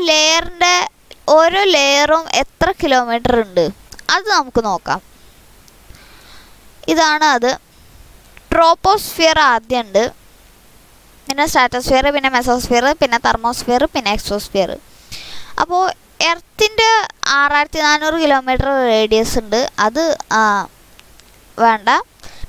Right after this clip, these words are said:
troposphere, Troposphere എന്ന് പറഞ്ഞാൽ പൂജ്യം kilometer to പത്ത് kilometer ആണ്. അപ്പോൾ പൂജ്യം kilometer to പത്ത് kilometer troposphere, പത്ത് kilometer to അമ്പത് kilometer stratosphere, അമ്പത് kilometer to എൺപത്തഞ്ച് kilometer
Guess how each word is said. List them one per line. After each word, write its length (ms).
troposphere, 720
Troposphere 760
എന്ന് 140
പറഞ്ഞാൽ 260
പൂജ്യം 500
kilometer 520
to 140
പത്ത് 320
kilometer 460
ആണ്. 120
അപ്പോൾ 160
പൂജ്യം 440
kilometer 440
to 60
പത്ത് 300
kilometer 500
troposphere, 680
പത്ത് 340
kilometer 520
to 60
അമ്പത് 360
kilometer 540
stratosphere, 840
അമ്പത് 360
kilometer 460
to 60
എൺപത്തഞ്ച് 540
kilometer 480